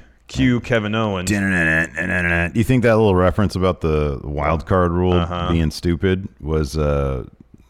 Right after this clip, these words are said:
Speaker 2: that was obviously scripted, right? Kevin Owens seems like a company guy.
Speaker 1: He does, but I think he is given a certain amount, amount of latitude in terms of his promos, I would hope.
Speaker 2: 'Cause he said, he said, "'Cause now I'm out here because of the wild card rule,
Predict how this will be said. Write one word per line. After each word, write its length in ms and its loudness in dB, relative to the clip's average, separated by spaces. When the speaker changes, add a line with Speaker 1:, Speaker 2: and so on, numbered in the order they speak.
Speaker 2:
that 220 -4
was 120 -14
obviously 400 -10
scripted, 400 -16
right? 200 -14
Kevin 220 -4
Owens 180 -2
seems 160 -6
like 140 -6
a 60 -10
company 300 -12
guy. 260 -18
Speaker 1:
He 160 -10
does, 380 -2
but 100 -4
I 40 -2
think 180 -10
he 80 -8
is 100 -6
given 180 -6
a 60 -8
certain 240 -12
amount, 300 -10
amount 180 -8
of 60 -8
latitude 400 -8
in 80 -16
terms 240 -12
of 180 -14
his 200 -16
promos, 460 -14
I 40 -12
would 100 -16
hope. 320 -12
Speaker 2:
'Cause 160 -2
he 80 -2
said, 320 0
he 100 -2
said, 340 -4
"'Cause 140 2
now 160 6
I'm 80 4
out 140 6
here 100 4
because 220 2
of 80 0
the 60 4
wild 280 4
card 240 4
rule, 280 2